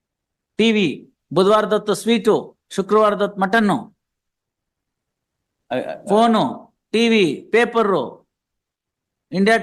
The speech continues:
Speaker 1: ಇಂಡಿಯಾ ಪಾಕಿಸ್ತಾನ್ ಮ್ಯಾಚು ಎಲ್ಲ ತೋರಿಸ್ತಾರೆ. ಆರಾಮಾಗಿ ಕಾಲ್ ಮೇಲ್ ಕಾಲ್ ಹಾಕೊಂಡ್ ಕೂತ್ಕೊಂಡಿರ್ಬೋದು. ಹೊತ್ತೊತ್ತಿಗೆ ಮನೇಲಿ ಬೇಕಾದ್ರೆ ಐದ್ ನಿಮಿಷ ಲೇಟ್ ಆಗ್ಬೋದು. ಹನ್ನೆರಡು ಗಂಟೆ ಊಟ ಅಂದ್ರೆ ಹನ್ನೆರಡು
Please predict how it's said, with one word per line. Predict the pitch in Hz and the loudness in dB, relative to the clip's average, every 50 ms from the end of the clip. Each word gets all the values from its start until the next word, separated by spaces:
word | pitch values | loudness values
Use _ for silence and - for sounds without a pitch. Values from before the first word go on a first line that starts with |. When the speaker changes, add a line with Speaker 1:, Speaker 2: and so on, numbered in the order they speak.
| - - - | -2 -6 -6
Speaker 1:
ಇಂಡಿಯಾ | 190 196 202 226 226 220 | -4 0 2 2 2 2
ಪಾಕಿಸ್ತಾನ್ | 220 214 208 196 202 190 - - 214 208 190 190 | 0 -2 -4 -4 -6 -6 -4 -2 -2 0 0 2
ಮ್ಯಾಚು | 214 233 226 226 - 202 151 120 - - _ - | 2 2 0 0 0 -2 -2 -4 -6 -12 _ -6
ಎಲ್ಲ | 196 226 254 262 | -2 0 0 0
ತೋರಿಸ್ತಾರೆ. | 254 240 220 - - - - 127 101 - _ _ _ _ _ _ _ _ _ _ _ _ _ _ _ _ _ - | 0 -2 -2 -4 -4 -8 -12 -14 -14 -16 _ _ _ _ _ _ _ _ _ _ _ _ _ _ _ _ _ -4
ಆರಾಮಾಗಿ | 160 180 202 220 233 233 226 220 220 - | 0 0 2 2 2 2 0 -2 -2 -2
ಕಾಲ್ | 208 226 233 226 | -2 0 0 0
ಮೇಲ್ | 233 226 208 | 0 0 0
ಕಾಲ್ | 220 214 214 214 | 0 0 2 2
ಹಾಕೊಂಡ್ | 208 202 208 214 202 185 180 - | 0 0 -2 -4 -6 -6 -4 -4
ಕೂತ್ಕೊಂಡಿರ್ಬೋದು. | 220 214 220 214 214 202 190 185 175 170 170 151 123 110 98 - _ _ _ _ _ _ - | -4 -4 -2 -4 -4 -4 -4 -6 -6 -6 -6 -6 -6 -8 -10 -16 _ _ _ _ _ _ -4
ಹೊತ್ತೊತ್ತಿಗೆ | 165 208 214 220 - - - 254 254 247 254 233 220 202 175 131 - - - _ _ _ _ _ _ _ - | -2 -2 -2 -2 -6 -4 -2 0 0 0 -2 -2 -2 0 -2 -2 -4 -8 -16 _ _ _ _ _ _ _ -4
ಮನೇಲಿ | 139 170 196 226 240 240 208 | -2 0 2 2 2 2 2
ಬೇಕಾದ್ರೆ | 233 233 226 233 233 226 | 0 0 0 0 0 0
ಐದ್ | 214 214 208 196 226 | 0 0 -2 -2 -4
ನಿಮಿಷ | 214 - 233 233 214 214 | -4 0 0 0 2 0
ಲೇಟ್ | 214 214 214 220 | 0 0 0 -2
ಆಗ್ಬೋದು. | 208 196 185 196 170 139 117 95 - _ _ _ _ _ _ _ _ _ _ _ _ _ - | -2 0 -2 -2 -4 -4 -6 -10 -12 _ _ _ _ _ _ _ _ _ _ _ _ _ -4
ಹನ್ನೆರಡು | 156 185 202 208 208 202 202 | -2 0 2 2 2 0 0
ಗಂಟೆ | 202 226 220 196 220 | 0 -2 0 0 0
ಊಟ | 220 214 233 247 233 254 | 2 2 2 0 0 0
ಅಂದ್ರೆ | 247 247 240 247 240 | 0 0 0 0 -2
ಹನ್ನೆರಡು | 226 220 220 226 220 214 | -2 0 -2 -2 -2 -2